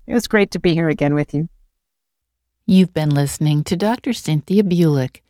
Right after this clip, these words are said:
Speaker 2: She's a distinguished professor of eating disorders and founding director of the University of North Carolina Center of Excellence for Eating Disorders. She's also professor of nutrition at the Gillings School of Global Public Health.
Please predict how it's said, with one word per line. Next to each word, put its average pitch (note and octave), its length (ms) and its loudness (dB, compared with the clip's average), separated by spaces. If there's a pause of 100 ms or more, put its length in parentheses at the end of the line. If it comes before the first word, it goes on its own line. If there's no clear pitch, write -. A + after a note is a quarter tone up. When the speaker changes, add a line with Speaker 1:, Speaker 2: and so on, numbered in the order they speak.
(300)
Speaker 2:
She's - 280 -6
a D#3+ 80 0
distinguished D#3+ 840 -4
professor C#3+ 480 -2
of D3+ 120 -4
eating G#3 280 0
disorders D#3 720 -4
and G3+ 200 0
founding E4 440 -2
director G3 500 -2
of D3+ 60 -4
the D#3+ 120 -6
University F#3 580 2
of D3 100 -6
North F#3 240 0
Carolina F#3+ 520 -2
Center B3+ 520 -2
of C4 120 -6
Excellence D3+ 680 -4
for A3 220 0
Eating D3+ 280 0
Disorders. D3 720 -6 (420)
She's - 300 -4
also G3 400 0
professor F3+ 540 -4
of G3 100 -2
nutrition A3+ 680 -4
at F3+ 180 -4
the G#3 100 2
Gillings G3 480 0
School E3 400 -4
of E3+ 160 -8
Global D#3 400 -2
Public C3+ 400 -8
Health. B2+ 380 -8